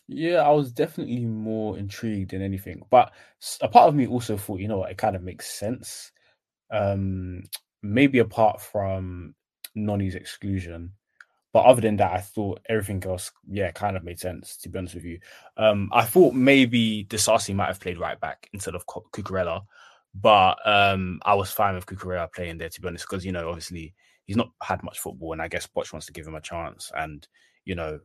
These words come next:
um, up against, um, Matoma, you probably need someone who's a little bit quick off the mark, quicker off the mark than Disasi. So, fair enough. Yeah, honestly, I wasn't mad at the team, to be honest with you. I, I really wasn't.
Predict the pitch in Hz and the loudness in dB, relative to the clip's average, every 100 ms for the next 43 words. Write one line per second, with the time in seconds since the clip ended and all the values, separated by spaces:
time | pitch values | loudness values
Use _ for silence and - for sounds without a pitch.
0 | _ 90 85 78 71 _ _ 107 98 101 | _ -4 -4 -6 -14 _ _ 2 2 0
1 | 95 87 - - - - _ _ _ _ | -4 -6 -8 -10 -12 -20 _ _ _ _
2 | - 92 85 80 80 - 95 95 98 87 | 0 2 0 -8 -10 -8 -8 -2 -2 -2
3 | 80 76 - _ _ _ _ - 95 113 | -6 -8 -12 _ _ _ _ -12 -4 -2
4 | 101 95 92 90 92 85 82 87 90 - | 0 0 -2 -2 -2 -2 -6 -8 -6 -6
5 | 92 92 - _ _ - - 101 101 101 | -4 -2 -4 _ _ -16 -8 -6 -2 2
6 | 120 - - - 113 104 101 110 - 110 | 2 0 -10 -8 -4 -4 0 0 0 0
7 | 107 120 117 123 - _ _ - - _ | 0 2 2 0 -10 _ _ -20 -20 _
8 | - 120 110 107 98 - _ _ _ - | 0 4 6 4 0 -10 _ _ _ -4
9 | - 156 135 101 - 131 147 185 269 254 | 6 8 8 6 4 6 8 8 4 2
10 | 349 - - - 269 285 196 107 139 123 | -2 -4 0 2 4 2 -2 4 6 6
11 | 90 98 107 82 - _ - 101 101 92 | 2 -2 -6 -8 -14 _ -10 -6 -6 -8
12 | 82 82 87 104 123 110 101 90 80 | -8 -6 -2 -2 -2 -4 -4 -6 -10